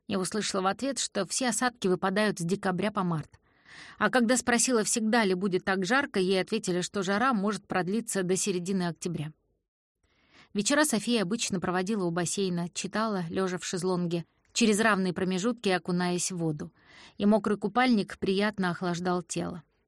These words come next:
Пару ночей в квартире было так жарко, что Софии пришлось вынести матрас на балкон и спать там.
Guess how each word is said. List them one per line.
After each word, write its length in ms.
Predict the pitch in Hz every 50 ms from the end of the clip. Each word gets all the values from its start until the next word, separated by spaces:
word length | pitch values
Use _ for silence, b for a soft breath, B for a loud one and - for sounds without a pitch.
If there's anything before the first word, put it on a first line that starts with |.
| _ _ _ _ _ _ _ _
Пару 180 | 220 214 202 196
ночей 340 | 190 190 196 - - 247
в 80 | 226 -
квартире 460 | - 190 190 180 - - 208 185 185
было 260 | 175 175 196 202 196
так 300 | 190 - 208 190 185 180
жарко, 400 | 165 180 196 214 220 220 - 196
что 180 | 165 - - 185
Софии 340 | - - 185 - - 214 202
пришлось 480 | - - 185 175 - 214 208 202 - 190
вынести 340 | 196 202 190 170 - - 185
матрас 400 | 180 180 180 - 196 185 - -
на 80 | 190
балкон 400 | 170 175 180 180 - - 240 226
и 100 | - -
спать 300 | 151 - - 185 170 160 -
там. 260 | - 170 160 151 147